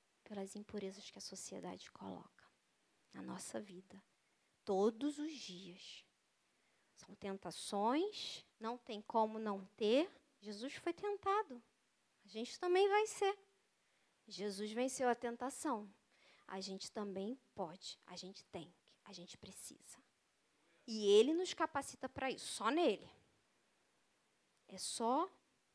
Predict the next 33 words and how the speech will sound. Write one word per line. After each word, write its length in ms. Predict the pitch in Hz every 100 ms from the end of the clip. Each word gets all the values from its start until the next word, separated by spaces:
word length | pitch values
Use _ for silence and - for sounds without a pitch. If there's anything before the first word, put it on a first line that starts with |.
| _ _ -
falar: 340 | 202 202 185 185
"Jesus, 440 | - 185 - 190 -
quero 260 | 208 190
andar 220 | 185 196 226
contigo, 640 | 294 294 - - - _
vai 160 | - 214
comigo, 600 | - 349 294 190 180 - _ _ _ _ -
me 80 | 226
ajuda, 540 | 294 254 262 196 175
me 120 | 190
dá 140 | 226 320
forças 520 | - 269 208 190 -
que 80 | 202
você 300 | 196 - 226
vence." 560 | 359 240 180 - - _ _ _ _
Não 200 | - 214
tem 240 | - 285 330
a 40 |
menor 480 | 330 320 294 403 370
dúvida 420 | 220 285 349 339
que 120 | 349 330
você 380 | 285 277 330
vence 340 | 294 233 233 233
as 140 | -
provações, 600 | - 220 302 - 277 294
as 120 | 254 -
tentações, 480 | 233 220 214 262 - -
porque 200 | - -
Deus 240 | 190 247 294
te 80 | -
capacita 460 | 254 240 285 269
pra 260 | 262 269 370
isso. 400 | 294 180 -